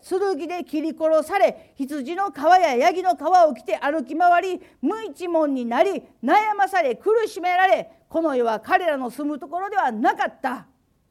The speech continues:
荒野と山の中と岩の穴と土の穴とさまよい続けた。」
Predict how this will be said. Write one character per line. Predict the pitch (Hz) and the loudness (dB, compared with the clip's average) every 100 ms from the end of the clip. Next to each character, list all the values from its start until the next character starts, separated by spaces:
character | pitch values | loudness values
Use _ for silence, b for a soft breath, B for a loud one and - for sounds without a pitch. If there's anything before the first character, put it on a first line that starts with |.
| _ _ _ | _ _ _
荒 | 233 262 | -2 0
野 | 240 240 | 0 -4
と | 330 359 | -4 -4
山 | 247 294 330 | 0 0 2
の | 330 | 2
中 | 294 285 311 | 0 -2 -2
と | 269 | -4
岩 | 302 339 349 | -2 0 0
の | 359 285 | -2 -2
穴 | 294 302 | -4 -2
と | 370 277 | -2 -2
土 | - 330 330 | -4 -14 -8
の | 330 | -6
穴 | 302 320 | -4 -4
と | 330 403 311 | -4 -4 -4
さ | - 359 | -4 -2
ま | 403 | -2
よ | 392 453 | -2 -6
い | 392 | -8
続 | - 392 427 | -8 -8 -8
け | 254 | -10
た。」 | - 359 381 - | -2 2 2 -2